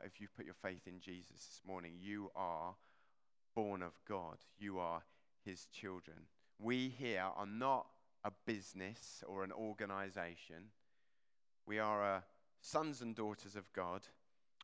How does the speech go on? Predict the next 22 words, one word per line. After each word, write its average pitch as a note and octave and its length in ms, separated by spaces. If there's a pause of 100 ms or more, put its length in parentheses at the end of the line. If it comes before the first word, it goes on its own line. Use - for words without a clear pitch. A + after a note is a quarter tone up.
(160)
brothers A#2 440
and G#2 140
sisters - 720 (160)
in F#2+ 180
Christ. - 720 (1080)
And G#2 220
so A2 180
with A#2 180
that A#2+ 160
in A#2 60
mind, G2+ 540 (320)
I G#2+ 40
want A2 140
to G2+ 80 (100)
just - 200 (120)
draw B2 280
out A2 260
from G2+ 140
those G#2 240
verses F#2+ 680
in F#2 80
Acts - 600